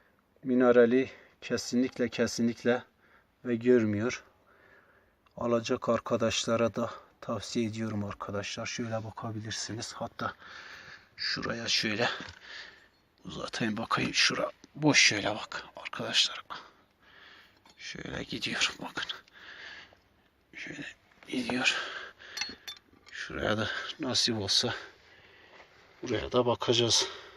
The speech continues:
Şöyle güzel bir küpümüz var. Şurada da bir değerlimiz var. Şuna da bakabilirsiniz. Çok güzel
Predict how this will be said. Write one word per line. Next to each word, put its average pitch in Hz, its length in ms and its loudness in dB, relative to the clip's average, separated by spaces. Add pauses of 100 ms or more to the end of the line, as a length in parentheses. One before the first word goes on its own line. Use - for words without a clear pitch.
(2000)
Şöyle - 500 -8
güzel 113 460 -6
bir 110 100 -2 (1000)
küpümüz 113 580 -6
var. 113 300 -6 (1700)
Şurada - 600 -6
da 117 160 0 (400)
bir 123 140 -12
değerlimiz 113 640 2
var. - 280 -4 (1040)
Şuna 101 360 -6
da 101 140 -2
bakabilirsiniz. 110 1040 -8 (3000)
Çok - 320 -4
güzel 113 360 -4